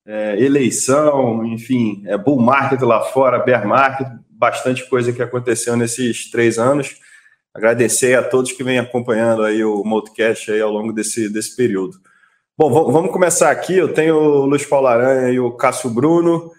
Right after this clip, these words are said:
A gente vai seguir a ordem que a gente costuma fazer, onde a gente começa a falar com o global. E eu vou chamar o Cássio pra gente tentar resumir um pouco do mês passado.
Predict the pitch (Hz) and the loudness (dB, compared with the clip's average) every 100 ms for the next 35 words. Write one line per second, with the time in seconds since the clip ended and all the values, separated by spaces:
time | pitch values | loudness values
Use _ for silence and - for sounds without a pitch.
0 | _ _ _ 101 123 120 131 131 - 127 | _ _ _ -10 -8 -2 0 0 0 -2
1 | 104 131 113 120 123 123 117 113 120 - | 0 2 4 4 2 0 -2 -4 -6 -6
2 | 123 - 117 113 120 107 104 127 131 123 | -8 -6 -6 -4 -2 -2 -2 -2 -2 -4
3 | 131 127 - 120 120 127 - 117 117 117 | -6 -8 -4 0 0 -2 -2 0 2 0
4 | - 120 113 113 104 123 135 139 - _ | -4 -6 0 0 4 4 2 -2 -10 _
5 | _ - 110 120 120 123 123 127 123 - | _ -8 -4 -2 0 0 2 2 0 0
6 | 127 - 120 120 113 123 - 123 127 123 | 0 0 -4 -2 -2 -4 -4 -2 0 2
7 | 127 127 117 127 117 - 123 123 117 117 | 2 2 2 0 -2 -2 -4 -2 -2 0
8 | 113 107 113 - - - 127 143 113 | 0 -2 -4 -2 -2 0 2 2 0